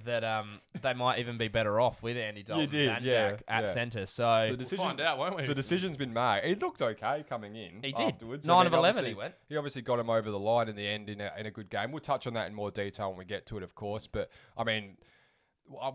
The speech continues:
Speaker 2: I think we mentioned when we were talking about Jameis Winston that he might be the most eligible bachelor. We probably overlooked Andy Dalton, really. Like,
Speaker 3: Andy Dalton's a bit of a more different one, though,
Speaker 2: Yeah.
Speaker 3: given his age.
Speaker 2: Yeah.
Speaker 3: And the sort of thing I think here with Andy Dalton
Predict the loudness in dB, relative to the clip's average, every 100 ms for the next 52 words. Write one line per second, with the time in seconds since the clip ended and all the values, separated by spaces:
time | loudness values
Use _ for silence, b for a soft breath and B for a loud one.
0 | -10 -4 -2 0 0 0 0 -2 -4 -4
1 | -6 -8 -4 -4 -4 -8 -12 -12 -10 -8
2 | -4 -4 -6 -8 -10 -8 -8 -8 -8 -8
3 | -8 -6 -4 -2 0 2 0 -2 -6 -8
4 | -12 -8 -4 -4 -6 -14 -14 -14 -12 -8
5 | -8 -6 -4 -4 -4 -8 -8 -10 -8 -8
6 | -10 -16 -16 -16 -10 -6 -2 0 0 -2
7 | -6 -6 -6 -6 -4 -4 -4 -8 -4 0
8 | 2 2 -2 -6 -2 -2 -2 -4 -2 0
9 | 0 -2 -8 -12 -10 -6 -4 -2 -2 -4
10 | -2 -2 -2 -6 -16